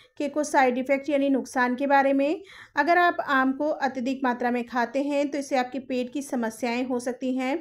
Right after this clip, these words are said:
जैसे गैस, अपच, पेट दर्द।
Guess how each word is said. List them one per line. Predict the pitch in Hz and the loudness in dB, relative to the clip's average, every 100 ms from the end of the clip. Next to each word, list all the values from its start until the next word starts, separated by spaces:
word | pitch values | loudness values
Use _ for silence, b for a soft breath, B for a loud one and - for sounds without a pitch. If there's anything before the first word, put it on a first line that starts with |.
| B B _ | B B _
जैसे | 285 294 330 311 320 330 _ _ _ | 0 0 0 0 0 -4 _ _ _
गैस, | 233 262 262 254 269 - - | -2 2 4 2 0 -4 -4
अपच, | 277 269 269 262 269 | -2 2 4 4 0
पेट | - 294 254 214 | -6 -4 -2 0
दर्द। | 233 220 | 0 0